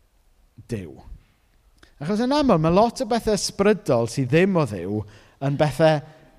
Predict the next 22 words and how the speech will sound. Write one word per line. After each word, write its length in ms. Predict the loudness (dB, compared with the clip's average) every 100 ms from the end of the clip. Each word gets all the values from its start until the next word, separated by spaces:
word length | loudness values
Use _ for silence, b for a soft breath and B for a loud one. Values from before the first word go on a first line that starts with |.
| -2
yym, 300 | 0 2 0 -4 -8 -20 _ _ _ -10
sy'n 280 | -2 -2 -2
condemnio, 880 | 0 0 2 2 2 0 0 0 0 -4 -10 -6
yn 80 | -4
bethau 240 | -4 -6 -6
trwm, 540 | -6 2 4 4 2 -2 -6 B B -6
yn 140 | -2
bethau 320 | -2 0 -2
sydd 280 | 0 -2 0
yn, 220 | 0 0 -4 B B B -12
sydd 240 | -6 -2 -2
yn 160 | -2 -6 -8 -8
dinistrio 580 | -2 0 0 -2 -4 -4
bywyd 540 | 0 2 4 2 0 -2
pobl. 460 | -2 0 0 0 -4 b b b b b b b b _ -2
Ond 120 | 0
mae 100 | 0
pethau 240 | 0 2 0
ysbrydol 320 | 0 0 0
sydd 180 | -2 0
gan 240 | 0 0
Dduw 460 | 0 0 0 -4